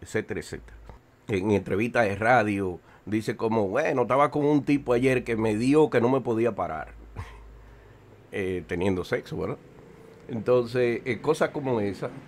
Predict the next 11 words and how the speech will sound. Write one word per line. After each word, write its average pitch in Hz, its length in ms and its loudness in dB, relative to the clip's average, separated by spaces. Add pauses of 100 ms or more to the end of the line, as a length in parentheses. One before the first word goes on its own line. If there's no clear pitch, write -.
(100)
eh, 104 480 -4
eh, 80 120 -14
son 104 180 -10
las 101 100 -8
personas. 85 600 -8 (1000)
Pero, 139 380 2 (1500)
eh, 113 460 0
son 120 200 -2
gente 127 260 0
sumamente 117 580 2
populares 92 680 -4